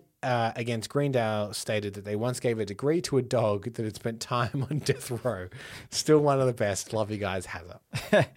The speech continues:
Speaker 2: Yeah, that's pretty good. That's late into the Community season, I think, too.
Speaker 1: Is it?
Speaker 2: I'm pretty sure.
Speaker 1: Yeah.
Speaker 2: Um, I, uh, I think one of my most favorite jokes is, I, I don't know, there's so many, but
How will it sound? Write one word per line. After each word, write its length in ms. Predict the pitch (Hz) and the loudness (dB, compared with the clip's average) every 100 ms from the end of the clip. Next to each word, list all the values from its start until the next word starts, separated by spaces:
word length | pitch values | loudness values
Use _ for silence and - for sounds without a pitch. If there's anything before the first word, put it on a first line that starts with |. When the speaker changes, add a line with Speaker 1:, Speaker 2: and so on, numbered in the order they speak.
| 135 - 127 - - - - | -4 -2 -6 -10 -16 -20 -14
Speaker 2:
Yeah, 260 | 143 131 113 | -4 -2 -2
that's 140 | - | -6
pretty 180 | 147 135 | -8 -4
good. 220 | 139 110 | -2 4
That's 240 | - - | 4 4
late 240 | - 156 196 | 0 -2 0
into 220 | 165 156 | -2 0
the 200 | 151 139 | 2 2
Community 500 | 131 147 196 143 135 | 2 -2 -2 0 0
season, 320 | 123 233 392 269 | 0 -2 0 0
I 60 | |
think, 240 | 120 127 - | 0 -4 -4
too. 140 | 320 | -4
Speaker 1:
Is 200 | 349 - | -4 -4
it? 160 | 180 - 240 | -4 -6 -10
Speaker 2:
I'm 120 | 139 | -12
pretty 180 | 127 - | -10 -10
sure. 200 | 131 196 349 | -8 -8 -6
Speaker 1:
Yeah. 240 | 117 131 - - - - - | -6 -4 -4 -8 -20 -10 4
Speaker 2:
Um, 1700 | 156 160 165 160 151 156 156 160 156 151 151 147 147 147 143 135 - _ - | 6 8 6 4 4 2 0 -4 -10 -12 -10 -10 -10 -10 -10 -12 -16 _ 4
I, 680 | 185 226 240 240 240 226 - | 8 8 8 4 0 -4 -2
uh, 640 | 170 180 175 165 160 156 - _ _ | 2 4 4 4 4 2 -2 _ _
I 80 | - | -2
think 220 | 170 269 | -2 -2
one 100 | 240 | -2
of 60 | 202 | 0
my 140 | 160 | 2
most 340 | 147 147 147 - | 2 0 -2 -4
favorite 580 | - 131 135 139 135 | -2 0 0 -2 -2
jokes 680 | - - 117 120 - - - - _ _ _ - | -6 -2 0 0 -4 -8 -10 -16 _ _ _ -10
is, 720 | 117 117 110 113 165 - - - | -2 0 0 -2 -6 -12 -14 -4
I, 200 | 175 156 147 | -2 2 2
I 20 | |
don't 80 | 120 | 2
know, 160 | 107 | -2
there's 140 | - 175 | -2 -2
so 60 | |
many, 140 | 180 131 | 0 2
but 300 | 131 127 | 4 4